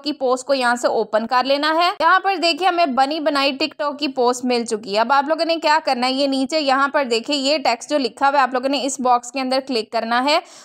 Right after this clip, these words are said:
और यहाँ पर हम लोग अपना टेक्स्ट लिख देंगे, इसको डिलीट करेंगे। अब यहाँ पर आप लोगों ने अपना नाम लिख देना है और यहाँ पर लिखना है "For more video click on my bio link", ठीक है। आप लोगों ने ये लिखना है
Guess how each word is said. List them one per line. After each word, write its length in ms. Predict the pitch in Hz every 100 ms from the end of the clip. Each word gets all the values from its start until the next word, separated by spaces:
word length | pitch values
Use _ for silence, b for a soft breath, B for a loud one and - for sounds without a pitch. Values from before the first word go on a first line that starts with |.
| B
और 100 | 269
यहाँ 280 | 277 294 370
पर 180 | 392 381
हम 200 | 339 277
लोग 160 | 320 -
अपना 340 | 285 320 359 381
टेक्स्ट 300 | 302 285 294
लिख 180 | 262 262
देंगे, 280 | 254 277 302
इसको 320 | 294 - 320
डिलीट 400 | 262 226 240 262
करेंगे। 400 | 320 302 311 330 B B B B B
अब 120 | 269
यहाँ 200 | 302 339
पर 140 | 415 370
आप 120 | 339
लोगों 160 | 349
ने 60 | 381
अपना 220 | 339 359
नाम 340 | 359 277 262 302
लिख 180 | 349
देना 240 | 294 339 359
है 60 |
और 120 | 349 294
यहाँ 240 | 262 311
पर 120 | 359
लिखना 380 | 349 302 302 294
है 160 | 320 339
"For 200 | 339 302 302
more 280 | 262 285 349
video 380 | 294 285 302 302
click 340 | 320 320 320 -
on 260 | 277 277
my 140 | 277 277 233
bio 320 | 226 220 240
link", 260 | 208 202
ठीक 160 | 277 269
है। 60 | 302
आप 140 | 254
लोगों 180 | 277 277
ने 100 | 277
ये 260 | 233 254 359
लिखना 360 | 370 359 339
है 140 | 339